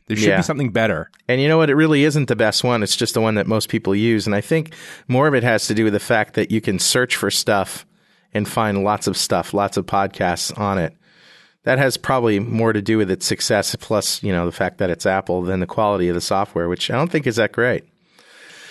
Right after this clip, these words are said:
Speaker 2: So I started working on this, uh, project,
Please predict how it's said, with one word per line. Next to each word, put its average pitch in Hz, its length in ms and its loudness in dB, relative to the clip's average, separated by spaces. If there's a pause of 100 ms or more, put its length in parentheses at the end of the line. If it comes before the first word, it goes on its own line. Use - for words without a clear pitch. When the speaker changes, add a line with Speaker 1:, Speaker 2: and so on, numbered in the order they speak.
(240)
Speaker 2:
So 147 320 2
I 143 140 4
started 170 340 2
working 131 380 2
on 120 200 0
this, - 280 0
uh, 101 300 2
project, 120 720 0